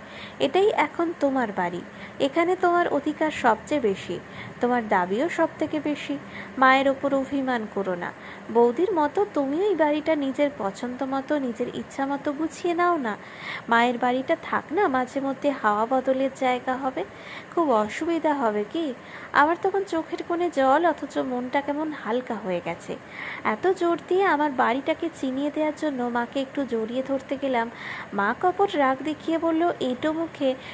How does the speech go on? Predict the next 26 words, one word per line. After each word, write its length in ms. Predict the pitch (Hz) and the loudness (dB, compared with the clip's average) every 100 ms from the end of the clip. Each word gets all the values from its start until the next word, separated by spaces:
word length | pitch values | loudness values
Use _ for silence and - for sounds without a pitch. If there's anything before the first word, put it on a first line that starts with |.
| - | -14
সব 260 | - 359 339 339 - - | -2 4 4 4 -6 0
এক 220 | 254 254 - | 0 0 0
করতে 320 | 294 277 254 | 0 2 2
এসো 260 | 214 190 202 | 0 0 -2
না, 140 | 185 | -2
যত 300 | 180 185 185 | 0 0 4
আদিক্ষেতা।" 720 | 330 269 - - - 185 160 131 - - - - | 4 4 2 -6 -8 -4 -4 -4 -10 -14 -10 0
হ্যাঁ, 220 | 240 196 - - - - | 0 0 -6 -16 -12 2
সবসময় 380 | 294 294 320 311 | 2 4 0 2
শাশুড়ি 440 | 302 269 - 311 - | 2 2 0 -4 -2
কথাটা 320 | 311 320 320 | -2 0 0
জুড়ে 320 | 302 294 302 | 0 0 2
না 240 | 277 240 247 | 2 0 0
দিয়ে 320 | 294 247 226 - - - 254 | -2 -2 -4 -8 -12 -6 2
দু 80 | |
এক 200 | 320 349 | 4 4
সময় 240 | - 370 370 | 2 2 2
প্রাণ 260 | 330 302 302 302 | 4 4 4 0
খুলে 180 | 349 349 | 0 2
মানুষটাকে 560 | 320 302 311 330 320 339 | 2 -2 -4 -4 -2 -2
মা 320 | 254 226 233 | 0 0 0
বলেও 340 | 277 285 302 302 | 0 0 -2 -2
তো 80 | 294 | -2
বলা 260 | 302 311 302 | 0 2 0
যায়, 240 | 202 185 - - - - - | -4 -8 -10 -16 -16 -8 -4
বিশেষ 300 | 254 311 | -2 0